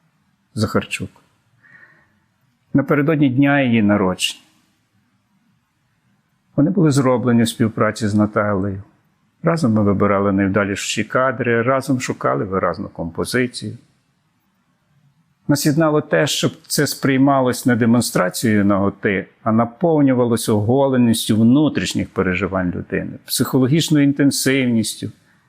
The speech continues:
та емоційним реалізмом, що стане одною з основних тем наших робіт. Ця студія являлась для нас творчою лабораторією,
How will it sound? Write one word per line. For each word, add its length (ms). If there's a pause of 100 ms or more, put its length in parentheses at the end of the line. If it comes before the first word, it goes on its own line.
(840)
та 100
емоційним 800
реалізмом, 640 (1200)
що 140
стане 340
одною 380
з 60
основних 520
тем 300
наших 400
робіт. 400 (3000)
Ця 120
студія 480
являлась 500
для 100
нас 240
творчою 460
лабораторією, 1080